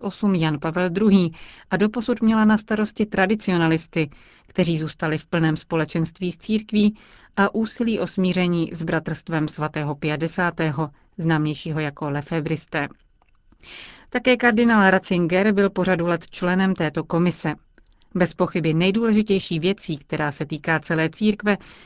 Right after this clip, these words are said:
je usilovat o skončení schizmatického jednání a obnovu plného společenství bez dvojznačností,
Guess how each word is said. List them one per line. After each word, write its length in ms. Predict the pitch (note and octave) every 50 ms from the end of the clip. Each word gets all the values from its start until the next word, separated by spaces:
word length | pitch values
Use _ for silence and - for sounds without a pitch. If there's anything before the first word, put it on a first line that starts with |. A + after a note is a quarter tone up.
| - _ -
je 120 | G#3+ A3
usilovat 500 | - A#3+ G#3+ - B3+ A#3+ B3 A#3 A#3+ A3+ -
o 80 | - G3
skončení 640 | - - - - A3 A3 G#3 - A3+ G#3+ G3+ F#3 D#3+
schizmatického 840 | - - - F#3 F3+ F#3+ G3 G3 G3+ F#3+ - - - F#3 F3 D3+ E3
jednání 840 | E3 D#3 D#3+ D3 D#3 D#3+ D#3+ D#3+ D#3+ D#3+ E3 E3+ F3+ F#3+ G3+ A3 G#3+ - -
a 240 | F3+ E3+ - -
obnovu 480 | - G3+ F#3 G3+ A3 A3+ A3 F3 E3 D#3
plného 460 | D3 - F#3 F#3+ G#3+ A#3 A#3 G#3 G#3
společenství 920 | F#3+ - _ - F3 E3 D#3+ D#3+ - E3+ D#3+ D#3+ - _ - D#3+ D3 D#3 D#3
bez 220 | D#3+ D#3+ C#3+ D3+
dvojznačností, 1160 | D3+ C#3+ C#3 D#3+ D#3 D#3+ D3+ D#3+ F#3 F#3 F#3 - F#3+ F3 D#3+ - - - - - D#3 D3+ D3